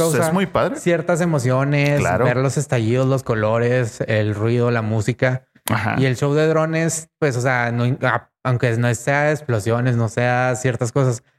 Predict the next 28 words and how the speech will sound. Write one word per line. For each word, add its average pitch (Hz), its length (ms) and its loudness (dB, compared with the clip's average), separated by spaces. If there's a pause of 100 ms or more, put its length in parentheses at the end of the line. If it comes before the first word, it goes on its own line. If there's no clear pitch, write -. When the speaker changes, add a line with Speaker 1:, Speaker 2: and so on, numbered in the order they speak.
(120)
Speaker 1:
las 131 200 -2
figuras, 135 760 0
el 113 420 0 (240)
Speaker 2:
Muy 123 300 2
espectacular. 123 580 -2
Speaker 1:
todo 143 100 2
eso 156 140 0
sí 127 140 -2
te 151 100 -2
causa 151 640 0 (140)
una 147 220 0
emoción, 143 440 2
güey, 160 220 2
y 113 40 0
pues, 110 200 -4
o 113 100 -2
sea 113 80 -2
Speaker 2:
Sí, 123 300 0
y 127 100 2
van 117 220 2
musicalizados 143 760 0
también, 131 320 2
me 113 60 2
imagino, 107 360 0
Speaker 1:
Sí, 180 80 2
Speaker 2:
¿no? 190 100 0
Speaker 1:
claro. 180 360 0
Yo, 123 300 0